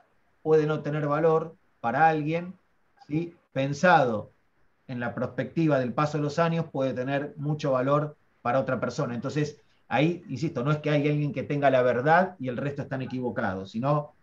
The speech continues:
que es parte de lo que,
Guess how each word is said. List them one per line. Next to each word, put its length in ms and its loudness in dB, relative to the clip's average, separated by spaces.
que 220 0
es 160 0
parte 580 0
de 560 -4
lo 280 -4
que, 380 -4